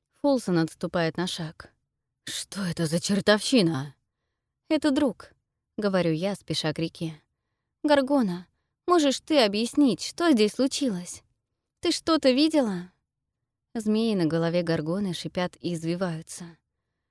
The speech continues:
«Безумие», — говорит Горгона. «Все это безумие». «Значит, война?» —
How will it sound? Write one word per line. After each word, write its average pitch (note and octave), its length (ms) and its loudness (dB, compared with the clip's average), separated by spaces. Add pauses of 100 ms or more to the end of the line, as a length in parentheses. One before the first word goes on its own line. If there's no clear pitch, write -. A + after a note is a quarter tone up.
(280)
«Безумие», — G3 1120 4 (1000)
говорит F#3+ 400 0
Горгона. E3+ 680 -4 (640)
«Все - 680 2
это F#3 540 2 (760)
безумие». G3 1120 2 (1200)
«Значит, A#3 540 2
война?» — G3+ 500 0